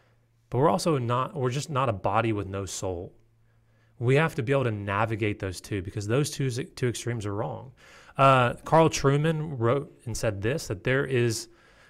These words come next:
no I behind or before the body. There is no us that exists independently of our flesh,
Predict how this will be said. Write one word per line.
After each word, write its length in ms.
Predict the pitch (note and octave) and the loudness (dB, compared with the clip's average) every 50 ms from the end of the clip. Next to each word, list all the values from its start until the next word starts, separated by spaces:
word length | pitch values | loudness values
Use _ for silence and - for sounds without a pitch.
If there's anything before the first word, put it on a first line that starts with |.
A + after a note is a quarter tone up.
| _ _ | _ _
no 420 | A2+ A#2 A#2+ C3 C3+ C3 C3 - - - | -4 0 2 4 4 4 2 0 2 6
I 380 | A#2+ A#2 B2 B2 A#2+ A2+ A2 G#2 | 8 8 10 8 8 6 4 2
behind 760 | G2+ A2+ - - - A#2 A2+ A#2 A#2+ B2+ C3+ C#3 C#3 B2+ | 0 -4 -4 -4 -2 0 0 2 2 0 -2 -4 -6 -6
or 180 | - D3+ B2 A#2 | -4 -4 -2 -2
before 420 | G#2+ A2 F#2+ - - A#2+ A2+ A2 | -2 -2 -4 -4 -4 -2 -2 -2
the 120 | F#2+ G2+ F#2+ | -2 -4 -4
body. 560 | - F#2+ F2+ F#2+ F#2+ F#2 F#2+ A2 B2 A#2+ - _ _ _ - _ | -4 -2 -2 -2 -2 -2 -4 -8 -10 -12 -16 _ _ _ -10 _
There 140 | - B2 C#3 | -4 -2 0
is 240 | D3 D3 C#3 A#2+ B2 | 2 0 0 0 0
no 300 | B2+ A#2+ A2+ - - - - - | -2 -2 -2 -4 -6 -8 -2 0
us 340 | C3+ C3 C3+ B2 A#2 - - | 2 2 2 0 -2 -4 -2
that 160 | B2+ A2+ A#2+ | -2 -2 -2
exists 480 | B2+ G2+ A2 G#2 G#2 B2 A#2+ A2+ - - - | -2 -2 -2 0 0 0 0 0 -2 -6 -6
independently 760 | B2 A#2+ B2+ C3 A2+ - - B2+ A#2+ A2+ C3 - A#2+ A2+ G#2+ | -6 -4 -2 -2 -4 -2 -4 -4 -4 -4 -6 -6 -4 -2 -2
of 160 | G#2+ G2 G2 | -2 0 0
our 120 | G#2 G2 | 0 -2
flesh, 680 | F2+ - - A#2+ A2 G#2 G2+ - - - - - - | -2 -4 -4 -2 0 0 -2 -4 -6 -8 -10 -12 -12